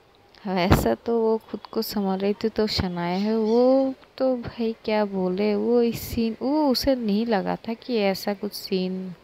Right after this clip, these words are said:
create होगा, तो उसकी तो आंखें चमकने लगती है, वो बहुत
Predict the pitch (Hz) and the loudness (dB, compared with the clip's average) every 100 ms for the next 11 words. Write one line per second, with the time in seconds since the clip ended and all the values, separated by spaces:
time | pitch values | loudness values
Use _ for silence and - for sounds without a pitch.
0 | _ _ - 180 180 - 185 175 180 180 | _ _ -6 -4 -4 -6 -6 -4 -4 -6
1 | - - - - - - _ _ _ - | -10 -20 -20 -20 -20 -20 _ _ _ -8
2 | 185 180 180 - 208 - 196 175 175 - | -4 -4 -4 -6 -8 0 4 4 2 -2
3 | 226 - 240 240 - 240 226 226 - 233 | -4 0 0 -2 -4 -2 -2 -2 -4 -2
4 | 226 226 196 190 175 - - 170 170 170 | 2 2 0 -2 -4 -12 -16 -8 -4 -4